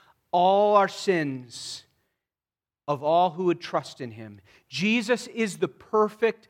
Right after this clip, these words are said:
satisfaction of God's righteousness and holiness and the display of God's love, mercy.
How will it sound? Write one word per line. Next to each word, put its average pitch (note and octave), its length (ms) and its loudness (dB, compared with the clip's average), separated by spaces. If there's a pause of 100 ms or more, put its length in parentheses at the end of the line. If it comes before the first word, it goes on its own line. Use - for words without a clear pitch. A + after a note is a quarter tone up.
(140)
satisfaction F#3+ 1080 -2
of C3+ 140 -12
God's E3+ 400 0
righteousness D#3+ 800 -2
and C#3+ 100 -10
holiness C#3 680 -6 (220)
and F#3+ 100 0
the F#3 60 0
display G3 580 2
of D#3+ 160 -2
God's F3 340 2
love, F3+ 560 4
mercy. F#3 580 -2